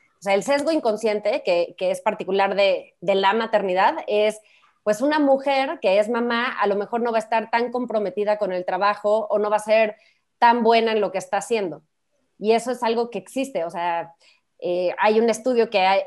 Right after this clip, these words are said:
que hizo Lean In con McKinsey, que tienes dos currículums,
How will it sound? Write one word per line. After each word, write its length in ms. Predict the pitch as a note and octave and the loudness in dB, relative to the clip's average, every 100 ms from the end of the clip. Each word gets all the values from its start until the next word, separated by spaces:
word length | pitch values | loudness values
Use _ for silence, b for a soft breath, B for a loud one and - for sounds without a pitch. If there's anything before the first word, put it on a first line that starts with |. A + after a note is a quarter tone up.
| G#3 | -4
que 120 | F#3+ | -4
hizo 220 | G3 A3+ | -2 0
Lean 260 | A#3 A#3+ B3 | 0 2 2
In 220 | A#3+ B3 | 0 0
con 220 | G#3+ F3+ | -2 0
McKinsey, 720 | F3+ F3+ B3 B3 A#3 C4 A4+ b b b b b | 0 0 0 0 0 -6 -6 b b b b b
que 640 | - G3+ G3 F3+ E3+ E3 _ - | 0 2 2 2 0 -4 _ 2
tienes 380 | B3+ C#4 C4+ G#3+ | 4 4 2 2
dos 220 | B3+ B3 | 2 2
currículums, 640 | C4 A#3 A#3 F3+ D#3+ - | 0 0 0 -2 -4 -10